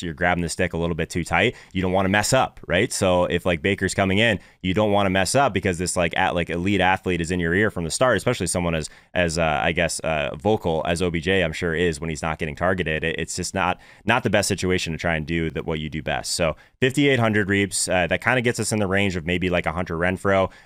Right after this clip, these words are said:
Uh, we can't quite get to Myles Gaskin on this team in the flex. There's, uh,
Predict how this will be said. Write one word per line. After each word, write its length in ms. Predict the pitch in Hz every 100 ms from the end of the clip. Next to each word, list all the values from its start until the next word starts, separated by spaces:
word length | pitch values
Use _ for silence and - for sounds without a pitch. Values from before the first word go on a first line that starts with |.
| -
Uh, 160 | 82
we 80 | 85
can't 240 | - 107 -
quite 280 | 98 98
get 140 | - 95
to 40 |
Myles 300 | 92 90 85
Gaskin 640 | - 85 87 - 90 87 85 -
on 180 | 87
this 220 | 85 80 -
team 380 | 92 90 87 - _ _
in 140 | 92 87
the 60 |
flex. 580 | 85 82 90 87 - -
There's, 600 | 82 82 82 78 76 76
uh, 440 | 80 78 76 71